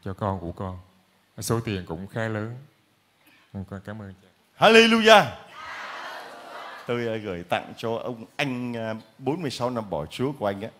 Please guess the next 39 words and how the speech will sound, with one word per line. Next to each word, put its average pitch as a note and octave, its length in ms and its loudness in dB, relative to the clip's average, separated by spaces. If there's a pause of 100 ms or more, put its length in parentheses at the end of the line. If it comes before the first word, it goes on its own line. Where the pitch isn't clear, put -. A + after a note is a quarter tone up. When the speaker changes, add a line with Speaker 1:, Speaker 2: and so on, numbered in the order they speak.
Speaker 2:
một F#2+ 200 -10
cái A#2 80 -6
máy A2 240 -4 (140)
ba G#2 120 -2
trăm G#2 260 -6
bài F2+ 120 -4
giảng F2 340 -8
Lòng F2 280 -4
Chúa B2+ 200 -8
Thương A#2 220 -6
Xót, D3+ 260 -2 (580)
và F#2+ 240 -4
tặng - 320 -6
cho A2+ 180 -4
anh A#2 160 -4
ấy B2 100 -2
tấm C3+ 300 -8
ảnh F2 240 -10
Lòng F2+ 400 -8
Chúa A#2+ 380 -6
Thương A#2 160 -8
Xót. D3 240 -2 (840)
Vì A2 160 -6
bốn B2 300 -4
mươi C#3 100 -2
sáu A#2+ 280 -4
năm G#2 320 -4
anh G#2+ 200 -8
ấy G#2+ 60 -2
đã A#2 80 -2
bỏ E2 280 -6
Chúa, B2+ 360 -4 (120)
nhưng A2 260 -8
Chúa A#2 240 -6
không G2 340 -10
có G#2+ 100 -6
bỏ E2+ 240 -4
anh F#2+ 140 -2 (360)
nha. A2+ 200 0